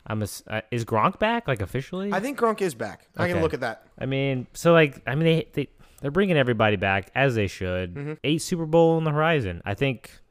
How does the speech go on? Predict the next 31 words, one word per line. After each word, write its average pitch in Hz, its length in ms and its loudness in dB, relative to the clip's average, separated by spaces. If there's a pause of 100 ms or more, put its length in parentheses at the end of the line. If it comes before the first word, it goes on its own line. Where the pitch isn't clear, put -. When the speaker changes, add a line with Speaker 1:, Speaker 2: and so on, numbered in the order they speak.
(120)
Speaker 1:
I 101 60 -4
mean, 117 120 2
they're 120 80 6
definitely 117 340 2
the - 60 -6
favorites 120 400 0
going 110 200 0
into 107 100 -2
next 104 180 -6
year. 135 260 -8
Speaker 2:
Yeah, 117 280 -6 (200)
Gronk 160 320 2
is 143 180 -2
back 113 280 -6
for - 260 -10
eight 113 140 -8
million 107 320 -10
on 98 160 -18
one 92 140 -20
year. 90 160 -20 (100)
Speaker 1:
That's 104 260 -4
a 101 60 -8
steal. - 340 -12 (120)
Speaker 2:
The 139 180 -8
other 151 480 -2
big, 135 480 -4
uh, 135 140 -2
Matt 131 260 -6
Judon 120 560 -6
goes 113 280 -6
to 110 200 -8